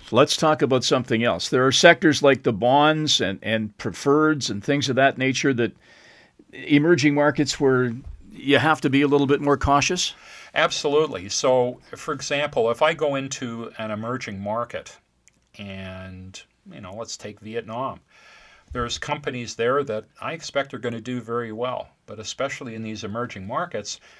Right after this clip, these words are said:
Speaker 2: there's a lot of companies that aren't.
Speaker 1: They're gonna fail.
Speaker 2: They're
Speaker 1: Yeah.
Speaker 2: gonna fail. Take Brazil, for example,
Speaker 1: Yeah.
Speaker 2: which is a, a recent example, or, or going into Venezuela.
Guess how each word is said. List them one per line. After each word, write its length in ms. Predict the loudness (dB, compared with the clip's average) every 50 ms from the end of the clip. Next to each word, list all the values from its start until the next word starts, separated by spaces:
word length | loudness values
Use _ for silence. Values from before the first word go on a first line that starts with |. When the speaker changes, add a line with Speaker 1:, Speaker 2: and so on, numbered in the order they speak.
| -20 _ _ _ _ _ _ _ _ _ _ _ -8
Speaker 2:
there's 260 | -6 -4 -4 -4 -6
a 40 | -8
lot 560 | -8 -10 -12 -10 -6 -2 0 0 2 2 0
of 120 | 0 -2 -6
companies 460 | -10 -12 -12 -12 -12 -14 -14 -12 -10
that 140 | -10 -8 -6
aren't. 300 | -8 -8 -8 -12 -16 -18 -20 _ _ _ _ _ _ _
Speaker 1:
They're 120 | -10 -8 -6
gonna 140 | -6 -6 -2
fail. 360 | 2 4 4 4 2 -2 -10 _
Speaker 2:
They're 120 | -4 -2 -2
Speaker 1:
Yeah. 40 | 0
Speaker 2:
gonna 140 | -2 -2
fail. 300 | -2 -2 -2 -2 -2 -2
Take 240 | -4 -6 -6 -6 -6
Brazil, 400 | -6 -6 -4 -2 0 0 0 0
for 200 | -2 -6 -10 -12
example, 500 | -12 -10 -10 -12 -12 -12 -12 -10 -6 -4
Speaker 1:
Yeah. 100 | -2 -2
Speaker 2:
which 260 | -2 -4 -8 -12 -12
is 120 | -12 -8 -6
a, 240 | -4 -4 -4 -6 -6
a 120 | -8 -10
recent 760 | -10 -10 -12 -14 -12 -10 -8 -6 -6 -6 -4 -4 -4 -4 -6
example, 480 | -6 -8 -10 -10 -10 -10 -12 -10 -6 -6
or, 280 | -4 -4 -6 -6 -8 -10 -8
or 160 | -8 -8 -8
going 600 | -10 -12 -18 -16 -10 -8 -6 -4 -4 -4 -6 -8
into 400 | -8 -10 -10 -10 -10 -12 -12 -12
Venezuela. 760 | -10 -8 -8 -8 -8 -8 -10 -8 -6 -6 -4 -4 -6 -8 -12